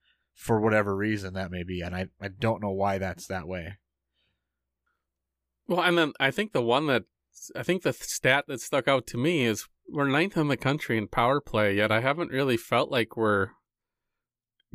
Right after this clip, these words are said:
Speaker 2: great at it. It's weird.
Speaker 1: We were talking about it during the game. I don't know if whether, which game it was, but this weekend we're, I was talking about it with my brother, and it's like we're playing keep away. We're not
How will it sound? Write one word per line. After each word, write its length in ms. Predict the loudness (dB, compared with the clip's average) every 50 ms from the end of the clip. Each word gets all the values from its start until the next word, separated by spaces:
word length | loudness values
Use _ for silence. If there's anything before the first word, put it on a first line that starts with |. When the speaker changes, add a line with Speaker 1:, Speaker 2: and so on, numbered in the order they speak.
| -12 -6
Speaker 2:
great 340 | 0 2 2 4 4 4 2
at 240 | 2 2 2 2
it. 200 | 0 0 0 -2 -6 _ _ _ _
It's 160 | -12 -8 -2
weird. 400 | 0 2 2 4 2 0 -2 -8 _ _ _ _ _ _ _ _ _ _ _ _ _ _ _ _ _ _ _ -4
Speaker 1:
We 100 | 0 2
were 160 | 2 4 2 2
talking 360 | 4 2 2 2 2 0 0
about 220 | 2 4 4 4
it 100 | 4 2
during 200 | 2 0 0 0
the 100 | -2 -2
game. 240 | -2 0 0 2 0
I 40 | 0
don't 100 | 0 -2
know 60 | -2
if 60 | -2
whether, 260 | -2 -2 -2 -2 -4
which 240 | -4 -6 -6 -6 -4
game 120 | -4 -4 -4
it 40 |
was, 360 | -2 -4 -4 -4 -6 -8 -12 -14 _ -10 -4
but 300 | 0 0 0 0 -2 -4 _ _ _ _ _ _ _ _ _ _ _ _ _ _ -12
this 180 | -10 -6 -2 0
weekend 400 | 0 2 2 0 -2 -4 -10 -16 -14 -12
we're, 140 | -12 -12 -10 -6
I 100 | -6 -6
was 100 | -4 -2
talking 240 | -2 -2 -2 -2
about 120 | -2 -2 -2
it 40 | -2
with 80 | -4
my 80 | -4 -2
brother, 340 | 0 0 2 2 2 0 -2
and 120 | -4 -8 _ _ _ _ _ _ _ _ _ _ _ _ _ _ _ _ -8
it's 100 | -2 0
like 140 | 0 0 0
we're 100 | 0 0
playing 280 | 2 4 4 4 2 0
keep 220 | 0 0 2 2
away. 360 | 2 0 2 0 0 -2 -4 -8 _ _
We're 220 | -4 0 2 4 4
not 360 | 4 6 6 6 4 2